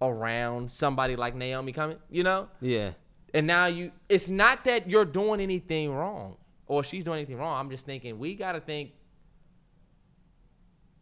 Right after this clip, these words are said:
Speaker 1: what are we left with if I don't have this no more?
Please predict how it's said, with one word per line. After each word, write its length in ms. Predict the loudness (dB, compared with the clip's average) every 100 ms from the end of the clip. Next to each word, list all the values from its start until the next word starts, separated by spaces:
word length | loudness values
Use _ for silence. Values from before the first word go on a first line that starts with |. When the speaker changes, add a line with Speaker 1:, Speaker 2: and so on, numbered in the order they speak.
| _ _ _ _ _ _ _ _ _ _ _ _ _ _ _ _ _ _ _ _ _ _ _ _ -20 -12
Speaker 1:
what 240 | 0 4
are 60 | 4
we 140 | 2
left 380 | 0 -2 -2 -8
with 220 | -16 -16 -20 _ _ _ _ _ _ _ -20 -12 -2
if 180 | 0 2
I 120 | -2
don't 120 | -2
have 200 | -4 -4
this 140 | -6
no 100 | -10 -12
more? 180 | -14